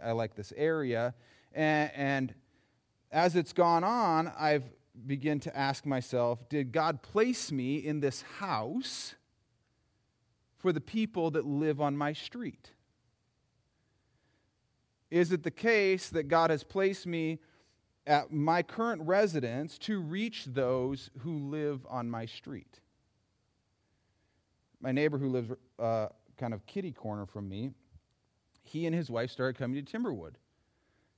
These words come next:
A-, and I could say, "Well,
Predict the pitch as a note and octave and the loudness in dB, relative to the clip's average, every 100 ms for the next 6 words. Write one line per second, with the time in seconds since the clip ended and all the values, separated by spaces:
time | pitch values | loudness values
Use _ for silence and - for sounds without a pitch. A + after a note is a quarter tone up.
0 | _ A#2+ B2+ - D3 C#3+ C#3 - _ _ | _ -6 -6 -2 0 0 -2 -8 _ _
1 | _ _ _ _ _ _ _ _ _ _ | _ _ _ _ _ _ _ _ _ _
2 | _ _ _ _ - C#3 C#3 C3 - D3 | _ _ _ _ -4 -2 0 -2 0 2
3 | C#3 C#3 C3 - | 4 4 4 0